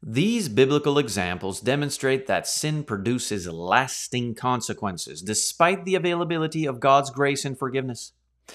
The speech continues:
If biblical history teaches us anything, it teaches us that people cannot sin and then expect to have things the way they were before.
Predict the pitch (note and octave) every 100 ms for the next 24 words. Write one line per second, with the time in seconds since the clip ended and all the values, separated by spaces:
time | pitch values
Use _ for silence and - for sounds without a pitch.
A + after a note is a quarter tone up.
0 | - - A#2+ G#2+ G#2+ E3 A3+ A3 E3+ D3+
1 | D3 - G2 - C#3 A#2+ F#2+ F#2 F#3 C#3
2 | - C2 G2 - - C#3 C3+ G#3 A3+ A2
3 | F#2 G#2+ B2+ A#2 - E3+ D#3+ B2+ C#3+ D#3+
4 | E3 D#3+ C#3 B2+ C3 B2 A#2+ B2 B2 -
5 | - D3+ - A2+ B2 A#2+ - A2+ A2+ G2+
6 | A2 G#2+ G#2 G#2 G#2 G2+ F#2+ F#2+ F2+ E2+
7 | F2 G2 F#2+ - -